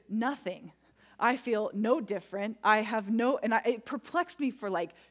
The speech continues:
two years, guys, if I'm just being honest, 'cause I kept thinking, "If the Holy Spirit is here, shouldn't we be able to feel him? If the Holy Spirit is here, shouldn't we be able to see him? Shouldn't there be some sort of, like,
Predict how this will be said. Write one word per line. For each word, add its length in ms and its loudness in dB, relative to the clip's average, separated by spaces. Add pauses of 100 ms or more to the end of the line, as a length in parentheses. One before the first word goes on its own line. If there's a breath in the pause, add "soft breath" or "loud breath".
two 280 -2
years, 480 -4
guys, 280 -10
if 100 -6
I'm 120 0
just 160 -6
being 160 -6
honest, 340 -2 (260 loud breath)
'cause 120 -4
I 100 2
kept 240 -4
thinking, 360 -4 (200 loud breath)
"If 160 -2
the 80 2
Holy 320 2
Spirit 300 0
is 160 -4
here, 280 -4
shouldn't 360 -6
we 120 -4
be 200 -2
able 200 -4
to 120 -12
feel 400 -4
him? 300 -4 (800 loud breath)
If 120 -4
the 80 2
Holy 220 0
Spirit 260 -4
is 140 -6
here, 200 -4
shouldn't 300 -4
we 80 -6
be 140 -4
able 160 -6
to 100 -6
see 300 -2
him? 140 -2
Shouldn't 240 -4
there 80 -4
be 120 -4
some 200 -4
sort 180 -6
of, 100 -8
like, 160 -2